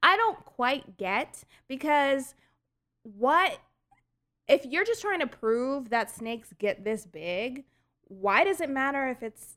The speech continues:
dead or alive? And also, what is your plan? Like, if it's alive and it's just tranquilized, what, how are you getting this to where it needs to go?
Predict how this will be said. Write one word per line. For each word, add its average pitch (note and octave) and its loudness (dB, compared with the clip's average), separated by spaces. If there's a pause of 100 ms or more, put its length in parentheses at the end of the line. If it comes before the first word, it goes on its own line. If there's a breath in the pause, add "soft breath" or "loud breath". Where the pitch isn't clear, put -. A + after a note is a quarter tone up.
(160)
dead G#3 0
or G#3 0
alive? F3+ -2
And B3+ -2
also, D#4+ 2
what A#3 0
is A4 2
your D#4 0
plan? G#3+ -8 (480 soft breath)
Like, B3+ 2
if C#4 4
it's F4 -10
alive B3+ 0 (440)
and C4 -2
it's B3+ -6
just A#3+ -4
tranquilized, D#4+ -6 (220)
what, B3 0 (680 loud breath)
how D#4+ 4
are A4+ 2
you F4 -2
getting B3+ -2
this G3 -4
to B3 -8
where A#3 -2
it A3+ -4
needs A3 -8
to G#3 -12
go? F3 -4